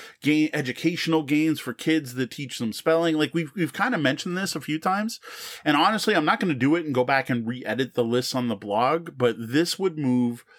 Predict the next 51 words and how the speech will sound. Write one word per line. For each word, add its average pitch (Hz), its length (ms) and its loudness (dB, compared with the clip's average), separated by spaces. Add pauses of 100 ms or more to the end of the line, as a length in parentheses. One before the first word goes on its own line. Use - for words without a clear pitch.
(240)
from 147 320 0
an 151 80 2
honorable 131 400 4
mention 110 380 -2
to 117 160 0
an 117 120 0
actual 135 440 0
recommendation 123 760 0
on 107 200 -4 (120)
every 139 360 2
single 123 260 -2
one 110 140 0
of 107 80 -4
those 104 180 -6
lists. - 360 -14 (920)
Now, 135 120 2
this 220 220 2
is 214 140 2
a 202 40 4
mashup 165 580 2 (200)
of 120 240 0
card-driven 151 680 2
spelling 165 480 0
game 110 380 -2
and 143 280 0
dungeon 131 360 0
crawl. 92 320 -8 (360)
You 117 180 -4
put 156 220 2
out 208 140 0
some 220 120 0
monsters 180 600 0
who 127 360 -4
are 117 260 0
each 139 280 -6
represent 127 400 0
a 135 40 -4
letter, 123 360 2
which 123 200 -2
is 113 120 -4
the 131 80 -6
first 117 340 -2
letter 113 200 0
of 135 40 0
the 143 80 0
name, 120 240 0
so 127 100 -6
the 117 80 0
vampire's 107 540 -2
a 156 60 0
V. 131 280 -6